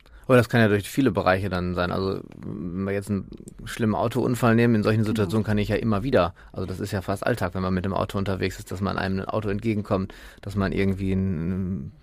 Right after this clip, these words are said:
Speaker 1: jetzt im Herbst oder Winter, äh, Situation mit Licht hat, wo, wo man sich direkt wieder zurückversetzt fühlt, ne?
Speaker 2: Ganz genau. Und
Speaker 1: Mhm.
Speaker 2: viele Menschen fangen dann au-,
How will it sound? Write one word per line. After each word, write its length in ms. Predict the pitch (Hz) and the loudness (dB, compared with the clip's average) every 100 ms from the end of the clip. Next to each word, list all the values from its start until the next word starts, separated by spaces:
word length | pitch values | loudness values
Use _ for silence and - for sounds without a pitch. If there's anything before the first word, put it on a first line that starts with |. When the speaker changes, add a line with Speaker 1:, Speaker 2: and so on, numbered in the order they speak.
| - | -8
Speaker 1:
jetzt 200 | 101 92 | -6 -2
im 100 | 90 | 0
Herbst 260 | 101 104 - | 2 2 2
oder 180 | 95 98 | 0 4
Winter, 320 | 110 110 98 - - - | 4 4 0 -4 -18 -6
äh, 180 | 98 85 71 92 - - | -4 -2 -4 -6 -10 -14
Situation 520 | 98 117 113 107 - 113 | -6 -2 2 2 4 4
mit 160 | 101 | 6
Licht 300 | 113 127 - | 4 4 6
hat, 180 | 113 - - - - | 6 6 -2 -18 -4
wo, 80 | 101 95 | -2 0
wo 100 | 107 | 0
man 200 | 107 107 | 4 4
sich 120 | 101 - | 4 2
direkt 260 | 107 113 | 2 2
wieder 160 | 113 98 | 2 0
zurückversetzt 600 | - 127 - 87 90 - | 2 -2 -2 -4 -4 -8
fühlt, 280 | - 92 - | -8 -6 -2
ne? 60 | |
Speaker 2:
Ganz 240 | 87 196 - | 2 2 6
genau. 280 | 254 233 214 | 6 8 6
Und 180 | 196 190 | 2 0
Speaker 1:
Mhm. 40 | |
Speaker 2:
viele 240 | 117 226 233 | 2 8 8
Menschen 540 | 196 214 - 214 202 - - - | 8 6 6 6 6 2 -12 -18
fangen 380 | - 190 240 | 0 6 8
dann 160 | 269 233 | 8 6
au-, 200 | - 196 | 4 2